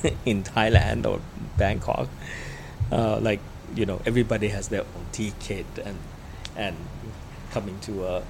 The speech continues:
to, to an afternoon tea, uh, it's a different, it's a different kind of afternoon tea party that I, that I know of. So it's very, very, um, very educational, artistic, and also, you know, um,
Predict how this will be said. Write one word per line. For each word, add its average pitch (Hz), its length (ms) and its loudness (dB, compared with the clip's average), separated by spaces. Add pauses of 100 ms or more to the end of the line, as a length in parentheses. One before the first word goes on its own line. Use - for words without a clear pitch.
to, 101 320 2
to 107 180 2
an 95 180 2
afternoon 110 680 4 (100)
tea, 104 280 8
uh, 107 200 2
it's 110 180 2
a 107 80 4
different, 113 500 6 (300)
it's 107 200 4
a 98 60 4
different 110 460 4
kind 104 220 6
of 92 160 2
afternoon 113 460 8
tea 104 220 4
party 104 460 8
that 98 180 4
I, 92 220 4 (1000)
that 98 160 2
I 85 140 4
know 87 260 4
of. - 300 0 (680)
So 104 180 2
it's 101 160 0
very, 120 400 8
very, 107 400 4
um, 92 460 0 (800)
very 131 460 12 (260)
educational, 143 840 8
artistic, 139 640 6
and 120 140 6
also, 107 520 6 (100)
you 104 120 2
know, 92 220 0 (600)
um, 92 600 -4